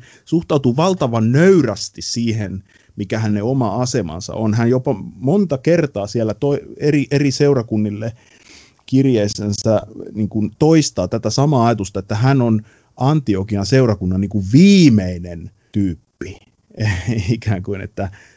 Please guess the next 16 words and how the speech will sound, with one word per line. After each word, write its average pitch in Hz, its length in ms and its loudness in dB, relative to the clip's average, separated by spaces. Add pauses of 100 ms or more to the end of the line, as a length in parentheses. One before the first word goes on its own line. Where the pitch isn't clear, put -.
(200)
se, 117 180 -4
hän 127 140 4
on 123 60 2
se 123 100 2
kaikkein 120 680 -2 (120)
viimeisin 95 880 0
heistä. - 500 -16 (440)
Ja 110 60 -6
nyt 139 300 -4
epäilemättä 180 680 0
sen 214 300 0
takia, 165 300 -2
että 127 160 -4
kristittyjen 147 560 -2
matka 147 520 0
on 98 220 -8